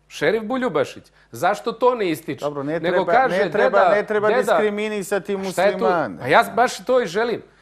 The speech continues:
Speaker 1: Dakle, ja se borim protiv toga da Vuk Jeremić diskriminiše svog deda,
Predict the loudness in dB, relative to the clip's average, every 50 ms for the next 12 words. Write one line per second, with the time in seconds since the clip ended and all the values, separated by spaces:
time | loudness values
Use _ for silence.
0 | _ _ _ 0 0 0 2 0 0 2 4 4 2 2 2 0 -2 -2 2 2
1 | 2 4 4 2 -2 -4 0 2 2 2 2 0 -4 -6 -2 2 2 4 4 2
2 | 0 -2 0 0 0 0 0 0 -2 -4 -2 -2 0 0 0 0 -2 -4 -6 -6
3 | -6 -6 -6 -6 -8 -6 -4 -4 -4 -4 -4 -4 -4 -4 -4 -2 -2 -2 -2 0
4 | 0 0 0 2 0 0 -2 -2